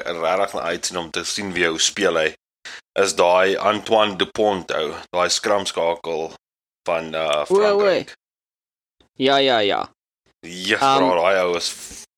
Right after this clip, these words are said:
Speaker 1: baie rou.
Speaker 2: Ek is, uh,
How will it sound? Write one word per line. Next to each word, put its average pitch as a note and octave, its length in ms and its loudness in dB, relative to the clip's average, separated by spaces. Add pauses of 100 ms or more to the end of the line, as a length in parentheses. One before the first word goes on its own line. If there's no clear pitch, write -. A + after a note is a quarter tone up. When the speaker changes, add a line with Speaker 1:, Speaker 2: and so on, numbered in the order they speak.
(140)
Speaker 1:
baie E2+ 360 -6
rou. D#2 300 -8 (3750)
Speaker 2:
Ek F3 200 -2
is, E3+ 360 0 (120)
uh, E3+ 220 4